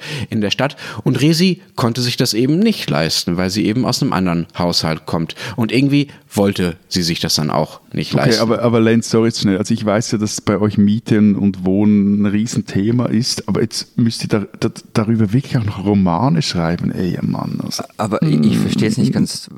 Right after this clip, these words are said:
Speaker 3: warum diese Kritik, also ich meine, wenn Literatur etwas macht, dann ist es, äh, gesellschaftliche Phänomene aufzugreifen und die künstlerisch zu verarbeiten und,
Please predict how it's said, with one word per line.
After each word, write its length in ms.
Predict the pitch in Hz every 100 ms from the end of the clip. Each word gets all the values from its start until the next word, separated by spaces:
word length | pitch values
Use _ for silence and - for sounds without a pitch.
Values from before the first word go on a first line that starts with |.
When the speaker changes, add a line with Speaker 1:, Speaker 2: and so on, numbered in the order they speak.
| - -
Speaker 3:
warum 920 | 87 85 87 87 92 90 110 120 113
diese 280 | 95 - 95
Kritik, 540 | - - - - -
also 200 | - 120 101
ich 80 | 101
meine, 240 | 101 87
wenn 200 | 98 120
Literatur 500 | 139 135 110 101 127
etwas 240 | 123 101 -
macht, 300 | 95 139 -
dann 80 |
ist 220 | 101 120 -
es, 180 | 113
äh, 360 | - - - 82
gesellschaftliche 840 | - - 101 - - 113 104 - 95
Phänomene 560 | - 92 92 147 -
aufzugreifen 720 | - - - - 92 - 110
und 160 | - 92
die 80 | 104
künstlerisch 460 | - 117 - 101
zu 100 | -
verarbeiten 540 | 95 - 139 117 - 101
und, 200 | 95